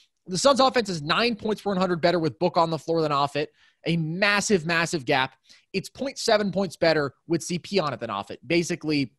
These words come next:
insignificant. They play as well offensively with him out there or without him. And then you look and say, so his impact is defensive, and people can talk about his leadership there. I don't think he's a bad defender, but out of all three hundred and two players to defend five shots a game and play at least thirty-five games, that same bar that I said earlier,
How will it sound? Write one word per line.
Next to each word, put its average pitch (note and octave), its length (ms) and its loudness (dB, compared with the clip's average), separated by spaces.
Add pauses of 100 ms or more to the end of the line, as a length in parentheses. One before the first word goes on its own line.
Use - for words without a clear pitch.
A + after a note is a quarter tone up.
insignificant. D3 640 -6
They C3 100 -4
play D#3 260 0
as D3+ 260 2
well C#3+ 380 2
offensively C3 460 -6
with C3+ 180 -4
him C#3 100 -2
out C3+ 220 -2
there C3 160 -2
or C3+ 140 -6
without E3+ 300 2
him. B2 140 -6 (360)
And G3 120 2
then C4+ 120 2
you B3 120 0
look B3+ 200 0
and G#3+ 100 -4
say, G#3 180 2
so G3+ 120 -2
his F3+ 120 -2
impact F3 320 -2
is C3+ 100 -8
defensive, D#3+ 600 0
and C#3+ 180 -4 (840)
people G#3+ 180 -2
can G#3+ 80 2
talk G#3 180 4
about G3+ 160 2
his D#3 120 0
leadership E3 420 -2
there. D3+ 280 4
I C#3 60 2
don't F#3 100 2
think F3+ 140 -4
he's D#3+ 320 -2 (240)
a D#3 100 2
bad D#3 380 2
defender, B2+ 540 -4 (280)
but - 320 4
out A3+ 140 6
of G3 120 2
all A3+ 300 4
three A#3 340 -4
hundred B3+ 320 -2
and G#3+ 80 -8
two A3 120 -4
players D3+ 460 0
to D3+ 80 -10
defend D#3 280 -2
five D#3+ 240 2
shots D#3+ 220 -2
a - 20 -8
game C#3 260 -4
and C#3 140 -18
play D#3+ 140 0
at C#3+ 100 -2
least D3+ 160 -6
thirty-five D3 420 0
games, B2 260 -4
that B2 120 -6
same D3+ 200 -4
bar C#3 180 0
that C#3 100 -2
I C3 60 0
said C3 200 -2
earlier, B2+ 420 -2